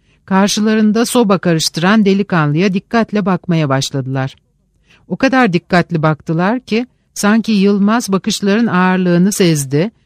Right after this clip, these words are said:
ve babasının hareketlerine benzeyen hareketlerinin denetimini kaybetti, şaşırmaya başladı. Refik, Ahçı Nuri'yi hatırlatan hareketlerle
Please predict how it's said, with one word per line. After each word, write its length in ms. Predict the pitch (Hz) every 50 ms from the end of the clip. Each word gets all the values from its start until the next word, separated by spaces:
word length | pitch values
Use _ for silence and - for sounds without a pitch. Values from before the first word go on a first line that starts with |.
| _ _ -
ve 140 | 165 160 170
babasının 520 | 190 170 196 202 - - 208 220 254 240
hareketlerine 720 | 226 202 180 180 - - 185 - 190 190 190 196 214 220 175
benzeyen 460 | 175 170 170 165 147 160 170 185 196
hareketlerinin 840 | 190 175 165 165 156 - 175 160 - 165 165 160 156 165 208 220 185
denetimini 560 | 196 180 175 175 170 - 160 165 170 185 214
kaybetti, 580 | - - 170 156 143 131 131 135 135 _ - 226
şaşırmaya 640 | - - 196 180 - 196 180 180 180 175 170 156
başladı. 560 | 139 131 127 123 - - 135 123 117 131 131 - _ _ _ _ _ _ _ _ _ _ _ _ _ _ _ _ _ _ _ _ _ _ _ -
Refik, 540 | 170 196 208 190 - 285 294 - - - -
Ahçı 420 | 202 214 214 202 - - 254 254 233
Nuri'yi 400 | 226 214 214 208 208 208 240 254
hatırlatan 640 | 226 202 - - 180 170 170 170 165 - 214 220
hareketlerle 1000 | 214 196 180 185 175 - 190 180 - - 196 190 185 180 156 139 127 127 151 208